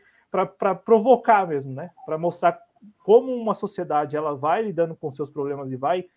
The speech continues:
resistindo e também vai rendendo frutos, vai conseguindo colher alguma coisa mais adiante,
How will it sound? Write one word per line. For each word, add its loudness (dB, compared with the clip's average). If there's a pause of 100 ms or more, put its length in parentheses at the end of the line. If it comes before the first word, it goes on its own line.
(260)
resistindo -6
e -10
também 0
vai 4
rendendo -6
frutos, -4
vai -2
conseguindo -12
colher -2
alguma -4
coisa -4
mais -4
adiante, -6